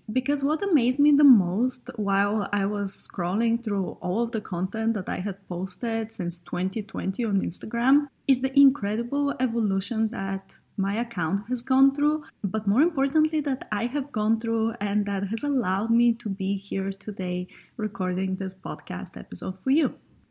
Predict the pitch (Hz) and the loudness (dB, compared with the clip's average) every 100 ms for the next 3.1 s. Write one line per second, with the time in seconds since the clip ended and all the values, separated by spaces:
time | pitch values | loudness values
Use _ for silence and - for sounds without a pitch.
0 | _ 226 294 359 381 359 339 220 220 247 | _ 0 0 0 -2 -2 -2 -2 0 2
1 | 269 269 262 190 185 185 185 208 - - | 4 6 6 4 0 -2 -4 -6 -10 -18
2 | _ 196 220 311 330 247 240 247 240 180 | _ 0 2 2 2 2 2 -2 -6 -10